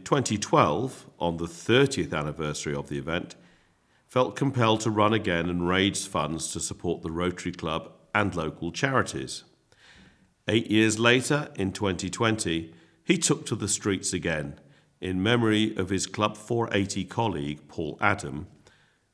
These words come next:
who sadly died of cancer that year. Now,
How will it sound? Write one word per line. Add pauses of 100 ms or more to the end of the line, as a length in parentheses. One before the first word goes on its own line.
(120)
who
sadly
died
of
cancer
that
year. (1300)
Now,